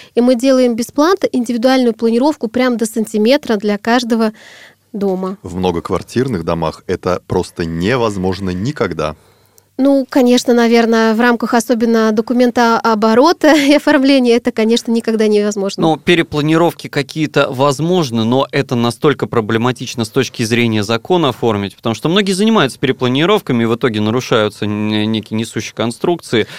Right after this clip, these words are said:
Speaker 3: а, в
Speaker 1: Сложный
Speaker 3: здании.
Speaker 1: конструктив, да.
Speaker 3: Конечно. А, Алёна Геннадьевна, с первого января две тысячи семнадцатого года, а, в силу вступили изменения в закон,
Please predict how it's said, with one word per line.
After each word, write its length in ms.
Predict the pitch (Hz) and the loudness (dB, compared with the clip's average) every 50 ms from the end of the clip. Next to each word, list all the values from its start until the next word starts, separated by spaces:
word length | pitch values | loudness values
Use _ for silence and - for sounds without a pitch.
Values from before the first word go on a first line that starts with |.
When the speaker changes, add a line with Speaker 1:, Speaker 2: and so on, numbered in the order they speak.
| - - - - - | -18 -20 -20 -12 -4
Speaker 3:
а, 220 | - 117 117 113 104 | 0 2 2 2 0
в 60 | 107 | 0
Speaker 1:
Сложный 260 | 110 - 277 302 - | 0 2 4 4 4
Speaker 3:
здании. 200 | - 226 269 240 | 4 2 0 2
Speaker 1:
конструктив, 640 | - 269 254 - - 254 233 - - - 214 202 - - - - - - | 0 -2 -2 -2 -4 -6 -6 -6 -4 -4 -4 -4 -4 -8 -20 -20 -18 -12
да. 140 | 254 226 - | -4 -2 0
Speaker 3:
Конечно. 400 | 143 139 131 107 - - 104 - - - - - - - _ | 2 2 2 0 -2 -6 -10 -12 -12 -18 -20 -20 -20 -18 _
А, 240 | - - 107 101 101 | -2 0 0 2 2
Алёна 220 | 110 135 170 165 120 | 2 2 2 0 0
Геннадьевна, 500 | 107 113 120 127 120 98 95 95 95 90 | -2 0 0 0 0 0 -2 -6 -6 -8
с 100 | - - _ _ _ _ | -10 -14 _ _ _ _
первого 320 | - 135 147 147 139 117 110 | 0 2 2 4 2 2 0
января 420 | 110 110 113 113 120 127 131 120 | -2 -2 0 0 0 0 0 -2
две 120 | 101 104 101 | -2 -6 -10
тысячи 320 | - 117 107 - - - | -10 -10 -12 -10 -12 -12
семнадцатого 800 | - - 113 113 117 123 120 107 - - - - 104 98 101 107 | -8 -4 -2 -2 0 0 -2 -2 -4 -8 -8 -8 -6 -2 -2 -4
года, 600 | 107 113 123 143 160 175 156 131 113 104 101 98 | -4 -2 0 2 2 2 2 2 2 2 2 0
а, 260 | - 107 104 104 104 | -2 -2 -2 -2 -2
в 80 | 92 - | -6 -8
силу 240 | - 147 147 139 120 | -8 -6 -6 -6 -6
вступили 400 | - - - 98 - 127 135 120 | -8 -10 -14 -10 -8 -4 -4 -2
изменения 760 | 104 104 104 104 104 110 117 123 123 117 117 117 110 104 104 | -2 -2 -2 0 0 0 2 2 2 2 2 2 2 0 -2
в 120 | 98 101 | -4 -6
закон, 640 | 104 98 110 107 - - 135 131 135 127 110 95 | -4 -2 -2 -2 -2 -2 -2 0 0 0 -4 -6